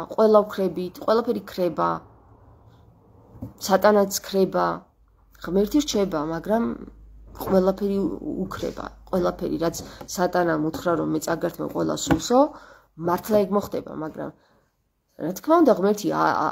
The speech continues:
ყველა სული, ეშმაკი თავის სულსაც გულისხმობს, ყველა სული მისი ქმნილება, ისიც თავის, მისი ქმნილებაა, ისიც სულია, გესმის? და, მ, ღმერთი ამიტომ ტოვებს სატანას, რომ, იცი რა, არც შენ არ მო-, ა,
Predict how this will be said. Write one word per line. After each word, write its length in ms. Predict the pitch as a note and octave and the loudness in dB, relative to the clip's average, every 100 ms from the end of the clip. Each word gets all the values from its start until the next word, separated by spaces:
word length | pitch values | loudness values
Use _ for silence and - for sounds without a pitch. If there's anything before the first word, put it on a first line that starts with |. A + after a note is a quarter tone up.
| - | -4
ყველა 400 | - B3 C4 C4+ | 0 2 4 4
სული, 300 | C4+ E3+ D#3 C#3+ - - E3 | 2 -2 -2 -4 -8 -12 -4
ეშმაკი 440 | E3+ A3 C#4 D4+ F#3+ | -2 0 0 -2 0
თავის 280 | F#3 A3 A#3 | 2 2 0
სულსაც 260 | A3 A3 | -2 -4
გულისხმობს, 540 | F#3+ G#3+ F3+ - A#2 - | -2 -4 -4 -6 -12 -4
ყველა 280 | - F#3 F#3+ | 2 2 2
სული 300 | A3+ A#3 D#4+ D#4+ - - | -2 0 0 -2 -18 -10
მისი 320 | F#3+ G#3+ - A#3 | 0 2 2 0
ქმნილება, 480 | G#3+ G3+ G#3 B3 F4+ C#4+ | -2 0 0 2 4 4
ისიც 320 | G#3+ G#3+ B3 | 2 0 -2
თავის, 360 | - A3+ G#3 G#3 F#3+ F#3 | 0 2 2 0 -2 0
მისი 320 | F#3 G3 G3 | 2 0 -2
ქმნილებაა, 540 | G3 G3+ G#3 F#3+ - G2+ | -4 0 0 0 -4 -2
ისიც 300 | D#3 F3 F#3 | -2 -4 -4
სულია, 480 | - G#3 F#3+ D3+ D#3 | -2 0 0 0 -2
გესმის? 380 | D3 D3+ A3+ A#3 | -4 -2 -2 0
და, 140 | D#3+ - - - - - _ | 0 -2 -16 -20 -20 -20 _
მ, 260 | D#3 D#3 - | -6 -6 -6
ღმერთი 420 | - E3 A3 A#3+ | 0 2 4 4
ამიტომ 380 | G3 A3+ C#4 D4+ | 4 4 4 4
ტოვებს 340 | A3+ F3 D#3+ | 4 4 4
სატანას, 540 | - F#3+ F3+ D#3+ E3+ - | 0 2 2 0 -2 0
რომ, 180 | B3 C4+ - - _ _ - | 2 2 -2 -18 _ _ -12
იცი 200 | - C#4 | 0 4
რა, 180 | G#3 F3+ B3+ D4 _ _ _ _ _ _ _ _ _ - | 6 6 4 0 _ _ _ _ _ _ _ _ _ -8
არც 300 | F3+ C4+ - | 0 2 4
შენ 240 | E4 D4 | 6 8
არ 140 | C4 A#3 | 8 4
მო-, 160 | G3+ - | 0 2
ა, 140 | G3 | 4